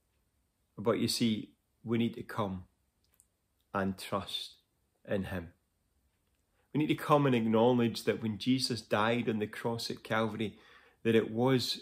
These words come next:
for my sins that he died on the cross, that I have sinned. I am guilty before God, who is holy and who is righteous. And yet the Lord Jesus has paid the price for my sins, that through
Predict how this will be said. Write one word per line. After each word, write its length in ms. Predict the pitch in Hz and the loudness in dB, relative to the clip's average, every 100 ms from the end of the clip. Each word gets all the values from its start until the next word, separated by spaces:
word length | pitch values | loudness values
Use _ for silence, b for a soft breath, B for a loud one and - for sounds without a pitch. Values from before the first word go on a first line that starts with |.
| - | -10
for 200 | - 120 | 0 2
my 320 | 110 104 123 | 2 0 -2
sins 680 | 131 - 127 123 107 104 - - | -2 -2 0 -2 -4 -8 -10 -10
that 200 | 117 120 | -4 -2
he 80 | 113 | -2
died 400 | 98 104 107 107 | -2 -2 -2 -2
on 100 | 101 | -2
the 80 | 101 | -4
cross, 400 | - 107 98 - | -6 -8 -8 -2
that 140 | 110 | 0
I 320 | - 123 127 B B B B B - | 2 2 0 B B B B B -10
have 340 | - 120 143 | -2 -2 0
sinned. 440 | - 165 143 104 - _ _ _ _ _ _ _ _ _ - | 2 2 2 -2 -8 _ _ _ _ _ _ _ _ _ -2
I 120 | 107 | 2
am 160 | 120 117 | 4 4
guilty 480 | 117 123 120 - 117 | 6 4 4 2 2
before 360 | 120 - 127 | 0 2 4
God, 460 | 113 123 143 165 139 - | 6 4 4 0 -4 -2
who 100 | 139 | 2
is 160 | 131 123 | 4 4
holy 340 | 139 139 131 | 4 4 4
and 120 | 120 110 | 4 4
who 100 | 120 | 2
is 160 | 113 | 2
righteous. 600 | 113 110 110 107 95 - - _ _ _ _ _ _ - - | 0 0 -2 -6 -6 -10 -14 _ _ _ _ _ _ -20 -4
And 100 | 113 | 2
yet 140 | 110 113 | 4 4
the 80 | |
Lord 300 | 101 101 104 | 4 4 4
Jesus 420 | - 110 95 95 - | 0 0 -2 -6 -8
has 120 | - | -10
paid 260 | - 104 | -8 -6
the 80 | 107 | -8
price 360 | - - 165 - | -10 -12 -10 -6
for 140 | 113 | -2
my 240 | 104 104 110 | 0 0 -2
sins, 520 | - 101 92 87 - _ _ _ _ _ _ _ _ - | 0 0 -2 -6 -10 _ _ _ _ _ _ _ _ -8
that 200 | 101 - | -6 -2
through 360 | 120 107 101 | 0 2 0